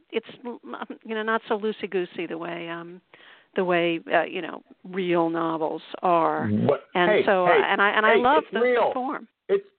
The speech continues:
Speaker 2: it's
Speaker 1: <laughs>
Speaker 2: real. Don't you say that. <laughs>
Speaker 1: Yeah, I know,
Speaker 2: You're
Speaker 1: I know.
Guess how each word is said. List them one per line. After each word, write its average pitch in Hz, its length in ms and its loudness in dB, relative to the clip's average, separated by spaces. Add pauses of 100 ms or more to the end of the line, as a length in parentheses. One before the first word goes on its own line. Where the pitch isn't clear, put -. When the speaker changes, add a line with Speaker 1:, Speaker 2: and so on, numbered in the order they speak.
(160)
Speaker 2:
it's 208 220 0
Speaker 1:
<laughs> - 40 -6
Speaker 2:
real. 190 460 -2 (240)
Don't 220 280 0
you 254 100 -4 (140)
say 285 300 2
that. 120 300 -2 (360)
<laughs> 208 80 -4 (160)
Speaker 1:
Yeah, 220 240 0
I 202 160 -2
know, 202 220 -10
Speaker 2:
You're - 120 -2
Speaker 1:
I - 20 -14
know. - 200 -14